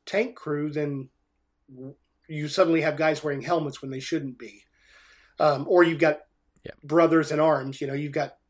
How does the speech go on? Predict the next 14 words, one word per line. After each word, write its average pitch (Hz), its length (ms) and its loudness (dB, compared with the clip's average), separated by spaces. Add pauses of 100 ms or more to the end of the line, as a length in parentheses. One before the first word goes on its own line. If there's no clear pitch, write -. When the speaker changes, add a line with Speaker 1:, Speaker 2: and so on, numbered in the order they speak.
Speaker 1:
two 165 200 -6
twins 156 400 0
working 147 260 -2
on 139 100 -4
the 135 60 -8
same 143 260 -4
tank 139 420 -6
because 139 300 -10
you 143 80 -6
had 143 140 -6
to 135 60 -12
use 143 340 -6 (180)
a 143 60 -6
second 151 440 -4